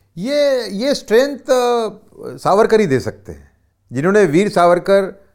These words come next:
छत्रपति शिवाजी महाराज और रा-, महाराणा प्रताप से प्रेरणा ली है सही रूप में,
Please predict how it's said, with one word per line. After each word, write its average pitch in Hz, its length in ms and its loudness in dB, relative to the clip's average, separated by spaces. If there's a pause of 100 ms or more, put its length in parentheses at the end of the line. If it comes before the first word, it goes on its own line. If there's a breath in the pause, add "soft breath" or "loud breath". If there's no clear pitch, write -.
(140)
छत्रपति 160 340 0
शिवाजी 156 340 0
महाराज 151 440 0
और 156 160 -2
रा-, 127 280 -8
महाराणा 113 180 0
प्रताप 147 280 -2
से 160 120 -8
प्रेरणा 131 340 -2
ली 123 200 -2
है 87 220 -8 (460)
सही 180 220 2
रूप 170 240 2
में, 101 180 -8